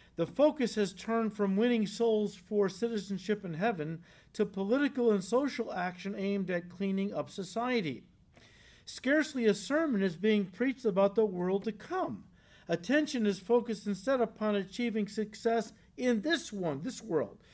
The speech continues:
Uh, if we have a big enough march on Washington and vote enough of our candidates into office,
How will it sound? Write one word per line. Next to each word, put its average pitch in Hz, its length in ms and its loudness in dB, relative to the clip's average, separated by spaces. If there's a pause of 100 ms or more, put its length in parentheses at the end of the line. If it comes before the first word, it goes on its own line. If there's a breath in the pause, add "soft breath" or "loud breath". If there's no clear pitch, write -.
(300 loud breath)
Uh, 165 300 4
if 220 240 4
we 214 200 0
have 196 460 2
a 180 120 -2
big 160 240 0
enough 147 260 -2
march 156 320 -2
on 127 200 -4
Washington 220 840 0 (280 loud breath)
and 160 180 -2
vote 196 220 6
enough 190 300 0
of 165 140 -6
our 175 160 4
candidates 190 760 2
into 175 200 0
office, 226 640 2